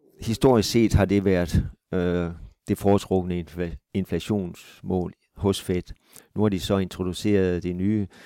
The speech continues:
eksplicite inflationsmålsætning, average inflation target på to procent, øh, som måske også skeler lige så meget til forbrugerinflationen. Så, så begge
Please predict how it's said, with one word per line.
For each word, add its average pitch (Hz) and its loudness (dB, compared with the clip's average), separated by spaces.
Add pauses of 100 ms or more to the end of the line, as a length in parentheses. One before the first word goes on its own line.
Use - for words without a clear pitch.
(460)
eksplicite 92 -2 (300)
inflationsmålsætning, 92 -4 (840)
average 95 0
inflation 95 -4
target 90 -6
på 92 -4
to 101 -4
procent, 95 -4 (300)
øh, 87 0 (300)
som 92 -4 (240)
måske 104 2
også - 2
skeler 104 0
lige 98 0
så 101 -4
meget 90 -2
til 92 -6
forbrugerinflationen. 90 -6
Så, 87 -2 (640)
så 95 -2 (1120)
begge 117 8